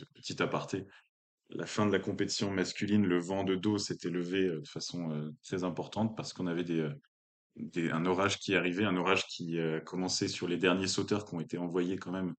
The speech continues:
euh, de façon, euh, un peu, un peu rapide, mais il fallait finir. Et, euh, bon, le podium, c'est, c'est moins important, mais le podium était dans des conditions, euh, assez dantesques qu'il valait mieux, euh, il valait mieux pas sortir son parapluie. Il y avait des, des gros coups de, des gros coups de foudre, mais, euh, ça n'empêchait pas la, la joie des, des principaux protagonistes, euh,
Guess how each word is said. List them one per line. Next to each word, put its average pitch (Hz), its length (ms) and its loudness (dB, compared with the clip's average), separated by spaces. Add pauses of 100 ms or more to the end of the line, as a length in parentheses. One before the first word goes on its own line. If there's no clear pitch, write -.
(580)
euh, 76 120 -2
de 73 80 -8
façon, 90 420 0
euh, 82 120 -2
un 95 80 0
peu, 98 540 2
un 90 60 -6
peu - 140 -4
rapide, 95 340 0
mais 92 80 2
il 82 80 0
fallait 92 220 2
finir. 101 600 4
Et, 82 120 0
euh, 80 280 -2
bon, 82 260 -8
le 85 120 -4
podium, 95 400 4
c'est, - 200 -4
c'est - 140 -2
moins 98 200 4
important, 95 400 -2
mais 92 100 2
le 82 120 -2
podium 90 360 0
était 85 180 -2
dans 82 100 -2
des 78 120 -2
conditions, 82 540 -4
euh, 76 60 -4 (580)
assez - 220 2
dantesques 98 440 2
qu'il 90 120 -4
valait 82 200 2
mieux, 87 200 0
euh, 78 300 -2 (1000)
il 120 120 10
valait 107 180 10
mieux 110 160 10
pas 135 120 10
sortir 127 320 6
son 120 140 6
parapluie. 107 380 6
Il 139 40 6
y 127 40 8
avait 104 80 8
des, 104 220 4
des 113 120 8
gros 120 220 8
coups 135 180 6
de, 110 480 10
des 110 80 6
gros 117 200 6
coups 120 200 2
de - 40 -4
foudre, 127 480 6
mais, 101 280 4
euh, 90 160 4
ça - 140 -2
n'empêchait 92 380 -2
pas 110 100 2
la, 95 140 2
la 92 180 4
joie 98 220 6
des, 87 200 2
des 85 240 -4
principaux - 720 -4
protagonistes, 92 680 -2
euh, 80 240 -6